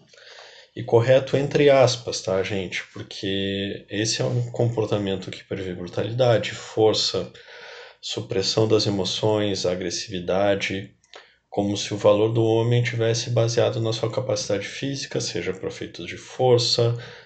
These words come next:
estripulias sexuais, força pra ir ganhar o sustento, arrumar trabalho e coisas assim,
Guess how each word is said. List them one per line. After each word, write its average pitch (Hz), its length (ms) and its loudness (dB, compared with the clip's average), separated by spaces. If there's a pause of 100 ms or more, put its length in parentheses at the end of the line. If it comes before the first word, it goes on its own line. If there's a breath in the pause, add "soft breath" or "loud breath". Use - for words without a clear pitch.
estripulias 92 540 -4
sexuais, 104 1040 -2 (600 loud breath)
força 117 440 6
pra 98 240 4
ir 95 140 -2
ganhar 95 300 0
o 87 60 -2
sustento, 98 1200 -4 (600)
arrumar 92 540 -6
trabalho 101 720 0
e 95 80 -10
coisas 98 340 -6
assim, - 480 -6